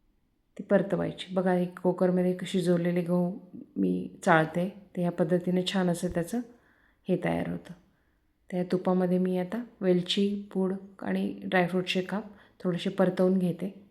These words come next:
किंचित असे. अगदी कमी गॅसवर तूप ठेवायचं, तूप नेहमी कमी गॅसवरच ठेवायचं, म्हणजे त्याचे न्यूट्रिएंट्स जळत नाहीत. आणि त्याच्यामध्ये मग हे शिजवलेले गहू टाकायचे, छान असं हलवून घ्यायचं,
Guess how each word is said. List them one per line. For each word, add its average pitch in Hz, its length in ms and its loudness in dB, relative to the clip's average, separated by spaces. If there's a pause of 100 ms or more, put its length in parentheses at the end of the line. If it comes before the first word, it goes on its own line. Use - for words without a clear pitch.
(440)
किंचित 175 380 0
असे. 214 360 -6
अगदी 214 220 4
कमी 214 240 6
गॅसवर 185 380 4 (260)
तूप 175 200 0
ठेवायचं, 160 420 0
तूप 196 280 -2
नेहमी 196 260 4
कमी 196 260 2
गॅसवरच 196 580 0
ठेवायचं, 160 400 -4 (460)
म्हणजे 180 220 2
त्याचे 185 340 0 (480)
न्यूट्रिएंट्स 202 720 2
जळत 180 420 8
नाहीत. - 180 -6 (1700)
आणि 202 140 -8
त्याच्यामध्ये 185 520 -4
मग 190 200 -2
हे 190 140 0
शिजवलेले 175 640 0
गहू 180 240 0 (240)
टाकायचे, - 440 -8 (4000)
छान 196 260 0
असं 190 180 -4
हलवून 190 400 4
घ्यायचं, 185 360 0